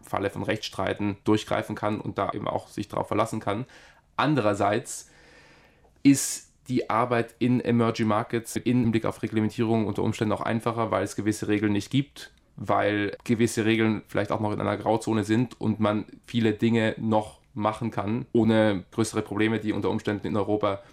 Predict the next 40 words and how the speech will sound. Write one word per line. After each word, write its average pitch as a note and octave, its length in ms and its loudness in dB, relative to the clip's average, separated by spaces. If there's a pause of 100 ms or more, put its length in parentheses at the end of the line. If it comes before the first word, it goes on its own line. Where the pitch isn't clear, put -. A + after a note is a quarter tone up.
bereits G2+ 480 -4
reglementiert G#2+ 520 0
sind. B2+ 240 -2 (560)
Das A#2+ 160 -2
heißt C3 240 0
nicht, C#3 180 0
dass A2+ 140 2
das A2 120 0
jetzt A2 160 0
irgendwie A2+ 280 0
der G#2+ 160 2
Wilde A2 180 2
Westen A#2 320 0
ist, B2 340 -4
aber A2 200 -2
natürlich A2+ 360 0
bringt - 440 0
Bürokratie A#2 560 0
immer G#2+ 200 2
auch - 140 -2
ein A2+ 180 -2
Problem, A2 420 0
dass G#2+ 140 -4
es G#2 80 -8
mit G#2+ 140 -6
hohen A2 140 0
Kosten A#2 280 -2
verbunden G2 400 -2
ist A2 180 -4
und A2 200 -6
speziell A2+ 420 0
ist - 160 -8
es G2+ 120 -8
für G2 100 -4
Startups G#2 420 -4
schwer, G#2 460 -2
sich - 340 -2
mit A2 280 0
Bürokratie G#2+ 560 0
rumzuschlagen, G#2+ 800 -2